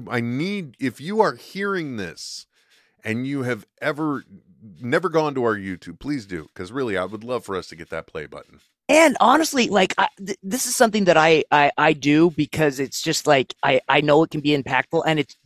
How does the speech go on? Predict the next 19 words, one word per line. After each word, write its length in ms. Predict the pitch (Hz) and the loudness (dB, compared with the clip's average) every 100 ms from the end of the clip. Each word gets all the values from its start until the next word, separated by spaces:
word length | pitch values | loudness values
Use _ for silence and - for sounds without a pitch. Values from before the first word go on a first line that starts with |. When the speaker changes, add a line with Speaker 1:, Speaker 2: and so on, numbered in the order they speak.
| - | -20
Speaker 2:
literally, 560 | - 156 175 160 151 123 - _ - | -6 4 4 6 2 0 -14 _ -2
it 160 | 151 _ _ _ _ | -2 _ _ _ _
does 240 | - 147 127 | 2 2 4
nothing. 380 | 135 135 139 127 | 2 2 -2 -2
Like, 220 | 117 110 | -2 0
it, 120 | 135 | 0
it 160 | - 139 | 2 2
is 40 | 123 | 0
zero 380 | 127 143 135 120 | -2 2 4 4
effort 240 | 120 131 | 2 2
on 60 | 117 | 2
my 100 | 113 | 2
part. 260 | 123 131 143 | 2 2 2
It's 100 | 127 | 0
just 200 | 160 - | -4 2
like, 260 | 185 190 156 | 2 2 0
like, 300 | 180 202 147 | 0 2 2
like 180 | 160 - | 2 2
stuff. 340 | 127 87 - | -4 -6 -12